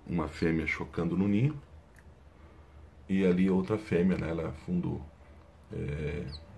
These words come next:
amarelo intenso melânico, essa que está em cima do ninho, é a mãe desses filhotes aqui que eu acabei de tirar do ninho dela, né, pra mostrar pra vocês.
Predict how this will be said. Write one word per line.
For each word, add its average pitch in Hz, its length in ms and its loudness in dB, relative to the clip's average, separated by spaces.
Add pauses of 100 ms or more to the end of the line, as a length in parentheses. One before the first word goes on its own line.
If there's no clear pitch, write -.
(140)
amarelo 80 340 -2
intenso 80 360 -6
melânico, 92 520 2 (380)
essa 85 200 -6
que - 60 -8
está - 180 -2
em 82 60 -2
cima 85 200 -2
do 92 120 2
ninho, 113 280 4 (500)
é 104 100 2
a 107 80 6
mãe 98 340 6 (840)
desses 92 500 0
filhotes 92 400 0
aqui 82 200 -6
que - 140 -2
eu 90 60 2
acabei 85 320 -4
de 78 60 -8
tirar 78 240 -2
do 78 120 -2
ninho 80 180 -2
dela, 80 280 0
né, - 80 -2
pra - 120 -4
mostrar - 280 -4
pra - 120 -8
vocês. - 520 -4